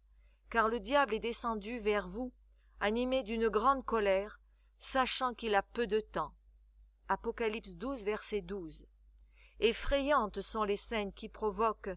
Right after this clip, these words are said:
cette exclamation de la voix céleste.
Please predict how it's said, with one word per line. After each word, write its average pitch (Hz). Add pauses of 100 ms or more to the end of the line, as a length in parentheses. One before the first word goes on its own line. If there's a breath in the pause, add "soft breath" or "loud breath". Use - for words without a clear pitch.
(340 soft breath)
cette -
exclamation 220
de 190
la 190
voix 185
céleste. 170